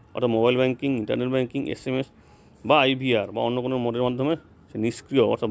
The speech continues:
বন্ধও করতে পারবে, আবার সেটাকে totally ব্লক করতে পারবে। এরকম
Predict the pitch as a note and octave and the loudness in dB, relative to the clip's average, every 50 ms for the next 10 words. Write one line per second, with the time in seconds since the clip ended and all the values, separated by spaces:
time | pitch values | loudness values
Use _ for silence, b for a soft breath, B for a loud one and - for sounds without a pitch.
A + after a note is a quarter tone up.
0 | G#2+ A2 G#2+ G#2+ B2 D3+ E3+ E3+ E3 - - E3+ E3+ E3+ E3+ G#3 B3 - - - | 0 2 2 4 4 4 4 2 0 0 0 2 2 2 0 -2 -6 -8 -14 -20
1 | b b b b b b _ - G#2+ A2 C#3 F#3+ - - _ _ _ _ _ _ | b b b b b b _ -4 0 2 4 4 2 0 _ _ _ _ _ _
2 | _ _ _ _ _ _ _ _ _ _ _ _ _ _ _ _ _ - _ _ | _ _ _ _ _ _ _ _ _ _ _ _ _ _ _ _ _ -20 _ _
3 | _ - - - - A#2+ A2+ - - - F#3+ F4 - - - - - _ - - | _ -20 -10 -6 -2 2 2 2 4 2 0 0 0 -6 -20 -20 -20 _ -8 -6
4 | B2+ - - C3+ B2+ C3+ E3+ F#3+ E3 D#3+ - A#2 A#2+ C3 - _ _ - B2+ A2 | -4 0 2 2 4 4 2 -2 -2 0 4 4 4 4 2 _ _ -8 -8 -8
5 | - - - G2 G#2+ G2+ F#2+ F#2+ F#2 - - C3 C3+ D3+ D3 | -8 -8 -10 -8 -6 -6 -6 -6 -6 -2 0 0 0 2 0